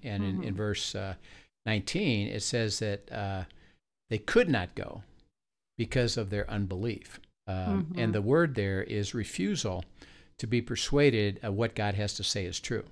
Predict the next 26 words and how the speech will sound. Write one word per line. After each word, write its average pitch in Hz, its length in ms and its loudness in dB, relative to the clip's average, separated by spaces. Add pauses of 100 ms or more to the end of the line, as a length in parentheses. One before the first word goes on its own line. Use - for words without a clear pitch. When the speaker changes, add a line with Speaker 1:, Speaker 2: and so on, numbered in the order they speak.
(500)
Speaker 2:
Mm. 190 680 -6
Speaker 1:
Um, 95 480 -2 (120)
not 147 300 6
that 196 160 2
they 151 120 2
struggled 135 560 2
with, 110 360 0 (840)
"Oh 135 140 -6
man, 120 260 0
this 120 140 -2
seems 143 300 0
difficult, 107 640 -4
and 104 100 -2
are 110 100 2
we 113 100 2
gonna 117 180 0
really 120 260 0
get 123 240 -4
there, 127 220 0
and 107 100 0
are 107 40 0
you 113 120 0
gonna 123 180 0
really 117 200 0
fulfill 120 460 -2
it?" 120 160 -4